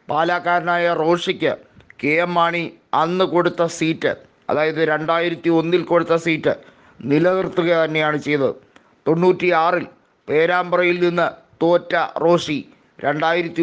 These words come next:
ഒന്നിന് ശേഷം പിന്നെ തോൽവി എന്താണെന്ന് അറിഞ്ഞിട്ടില്ല. ഇനി തോൽക്കാൻ താല്പര്യമില്ലാത്തത് കൊണ്ട് തന്നെ അനൂപ് ജേക്കബുമായി ഒരു ഡീല് നടത്താനാണ് റോഷിയുടെ പ്ലാൻ.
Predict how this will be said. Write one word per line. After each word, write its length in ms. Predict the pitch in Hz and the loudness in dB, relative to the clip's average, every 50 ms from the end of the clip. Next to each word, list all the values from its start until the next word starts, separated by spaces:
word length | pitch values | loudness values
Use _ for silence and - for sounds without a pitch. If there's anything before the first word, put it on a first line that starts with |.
| 165 160 | 2 4
ഒന്നിന് 320 | 165 170 175 185 180 185 180 175 | 4 2 2 2 2 2 0 2
ശേഷം 320 | 180 175 165 139 156 135 - - _ _ - | 0 0 0 0 -2 -4 -6 -8 _ _ -4
പിന്നെ 220 | - 147 156 160 156 156 147 | -2 -2 0 -2 -2 0 2
തോൽവി 340 | 151 160 170 170 170 175 170 165 | 2 4 4 4 2 2 2 2
എന്താണെന്ന് 400 | 156 156 156 156 156 156 151 147 | 2 0 0 0 0 0 0 -2
അറിഞ്ഞിട്ടില്ല. 480 | 143 151 156 160 147 - 143 143 139 139 120 - - - _ _ _ _ _ _ - _ _ _ - | -2 0 -2 -4 -4 -2 -4 -2 -2 -2 -4 -6 -8 -14 _ _ _ _ _ _ -20 _ _ _ -4
ഇനി 220 | 160 170 180 175 160 - - - _ _ _ _ _ _ _ - | -2 -2 0 -2 -2 -4 -8 -12 _ _ _ _ _ _ _ 0
തോൽക്കാൻ 540 | 147 165 175 185 180 180 - - 180 185 180 180 175 - | 2 2 4 2 0 -2 -4 -2 -2 -2 -2 -2 -4 -4
താല്പര്യമില്ലാത്തത് 960 | 143 151 156 147 - - 180 180 185 175 175 170 170 170 165 - 139 156 160 135 | -2 -2 -2 -2 -2 0 2 2 2 2 2 0 0 0 -2 -2 -4 -6 -4 -2
കൊണ്ട് 160 | 160 160 156 147 156 | -2 -2 0 0 0
തന്നെ 200 | 151 156 147 120 - - - _ _ - - _ - - 135 | 0 0 -2 -6 -6 -10 -16 _ _ -20 -20 _ -6 -4 -2
അനൂപ് 320 | 147 165 185 190 180 147 131 | 0 0 0 0 0 -2 -2
ജേക്കബുമായി 680 | 147 175 170 175 175 175 165 170 170 165 170 165 160 160 - - - 151 | -2 -2 0 0 0 0 0 0 0 0 0 -2 -2 -4 -4 -2 0 2
ഒരു 120 | 170 170 156 123 110 | 2 2 2 0 -2
ഡീല് 320 | 147 160 160 180 185 185 175 170 | -2 0 0 2 2 2 2 2
നടത്താനാണ് 580 | 165 156 160 165 170 165 156 156 151 151 151 123 - - 127 | 0 -2 -2 0 0 0 0 0 0 0 0 0 0 0 0
റോഷിയുടെ 480 | 151 156 160 156 - 165 165 160 156 - - | 2 2 2 0 0 0 2 2 0 0 0
പ്ലാൻ. 240 | 143 147 139 131 | 0 0 0 -2